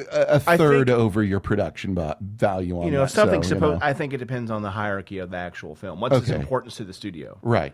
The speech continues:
Speaker 1: Okay.
Speaker 2: Uh, if Superman Returns fails to make Spider-Man one money,
Speaker 1: Right.
Speaker 2: or two, whatever,
Speaker 1: Uh-huh.
Speaker 2: then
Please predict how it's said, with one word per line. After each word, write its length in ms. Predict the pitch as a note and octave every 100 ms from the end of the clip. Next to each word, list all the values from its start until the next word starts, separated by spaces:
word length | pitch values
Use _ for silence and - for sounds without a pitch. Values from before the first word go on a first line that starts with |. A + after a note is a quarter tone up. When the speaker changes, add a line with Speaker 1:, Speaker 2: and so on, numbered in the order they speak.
| - -
Speaker 1:
Okay. 320 | B2 F#2+ G2+
Speaker 2:
Uh, 460 | A2+ A2+ A2+ A2 G#2
if 260 | B2+ A#2 -
Superman 400 | F#3+ F#3 D#3+ C#3
Returns 480 | A#2 D3 C#3 A#2 A2
fails 380 | B2+ A#2+ A2+ -
to 80 | A2
make 420 | G#2+ G2+ G2+ - _ _ _ - - _ _
Spider-Man 840 | - - F3+ E3 D3+ C3+ B2 A#2
one 320 | A2+ C3+ C3
money, 360 | G#2+ E2 D2 E2
Speaker 1:
Right. 320 | B2+ A#2+ D#2+ E2+
Speaker 2:
or 80 |
two, 340 | G#2 C3 A2 F#2
whatever, 260 | F2 E2+ B2+
Speaker 1:
Uh-huh. 260 | A2 G2+ F2+ _ _ _ _ _
Speaker 2:
then 640 | A2+ A#2 A2+ A2+ A2 G#2+